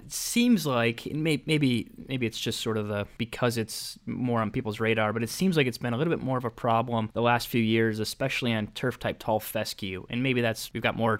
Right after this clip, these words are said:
turf-type tall fescue planted on bunker banks and things like that. But what's your take on this? I know there's been a lot of focus, you know, from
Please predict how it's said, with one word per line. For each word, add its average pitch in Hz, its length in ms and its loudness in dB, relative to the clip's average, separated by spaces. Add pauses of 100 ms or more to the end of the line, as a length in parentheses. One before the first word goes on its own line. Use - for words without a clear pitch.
turf-type 113 300 -2
tall 107 140 -2
fescue 113 360 -2
planted 110 400 -4
on 101 140 -2
bunker 107 260 -4
banks 104 320 -4
and 104 100 -10
things 107 160 -6
like 101 160 -4
that. 101 240 -2
But 107 120 -4
what's - 200 -2
your 165 80 2
take 117 300 -2
on 107 100 -2
this? 104 220 -6
I 120 60 0
know 120 360 2
there's 123 160 -2
been 127 140 2
a 120 60 4
lot 127 160 6
of - 40 0
focus, - 600 0
you 120 100 -2
know, 110 80 -2
from 107 300 -2